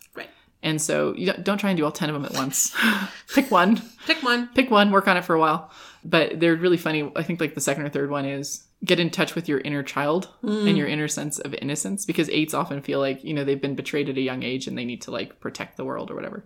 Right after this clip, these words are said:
Speaker 1: Right.
Speaker 2: And so, uh, get in touch with your own inner child. Yes, we know you hate that stuff.
Speaker 1: <laughs>
Speaker 2: Get over yourself and
Speaker 1: Get
Speaker 2: do
Speaker 1: over
Speaker 2: it
Speaker 1: yourself
Speaker 2: anyway,
Speaker 1: and go,
Speaker 2: you know?
Speaker 1: go have fun
Speaker 2: And so
Speaker 1: anyway.
Speaker 2: they sort of, they sort of tease you out of your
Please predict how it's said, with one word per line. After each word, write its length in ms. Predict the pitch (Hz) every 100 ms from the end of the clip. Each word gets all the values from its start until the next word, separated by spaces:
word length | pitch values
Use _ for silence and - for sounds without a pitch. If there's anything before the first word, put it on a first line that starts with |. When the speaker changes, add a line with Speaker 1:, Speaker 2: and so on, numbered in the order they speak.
| -
Speaker 1:
Right. 180 | 190 - - - - -
Speaker 2:
And 160 | 165
so, 440 | - 156 147 139 -
uh, 100 | 143
get 180 | 139 175
in 80 | 190
touch 160 | 185 151
with 140 | 151
your 120 | 139
own 120 | 139
inner 160 | 139 135
child. 320 | - 139 139
Yes, 240 | - 165 -
we 100 | 156
know 60 | 139
you 140 | 135
hate 220 | 147 131
that 160 | 120 -
stuff. 360 | - - - -
Speaker 1:
<laughs> 180 | 233 - 254 262 262 - 233 -
Speaker 2:
Get 140 | 185
over 180 | 170 156
yourself 400 | 151 151 143 147
and 60 | -
Speaker 1:
Get 60 |
Speaker 2:
do 60 | 208
Speaker 1:
over 120 | 139
Speaker 2:
it 120 | 139 151
Speaker 1:
yourself 180 | 170
Speaker 2:
anyway, 100 | 190 208
Speaker 1:
and 60 |
go, 60 | -
Speaker 2:
you 60 |
know? 220 | 202 208 214
Speaker 1:
go 120 | 202
have 160 | 185 185
fun 80 | 180
Speaker 2:
And 100 | 190
so 80 | 196
Speaker 1:
anyway. 140 | 190
Speaker 2:
they 60 | -
sort 160 | 208 202
of, 260 | 190 196
they 100 | 185
sort 200 | 185 185
of 120 | 170
tease 360 | 170 175 175 175
you 120 | 156
out 160 | 147 147
of 120 | 147
your 540 | 151 143 139 135 143